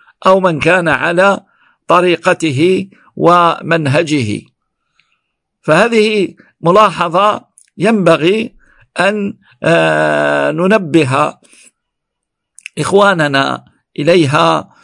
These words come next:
ومن باب إيضاح ال-، ال-، الجواب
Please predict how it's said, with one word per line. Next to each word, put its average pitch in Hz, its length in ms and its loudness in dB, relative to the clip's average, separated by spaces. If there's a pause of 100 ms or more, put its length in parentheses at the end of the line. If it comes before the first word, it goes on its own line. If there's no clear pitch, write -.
(260)
ومن 151 1300 0
باب 156 540 0 (480)
إيضاح 170 480 2
ال-، 135 340 -4 (100)
ال-، 131 840 0
الجواب 147 720 2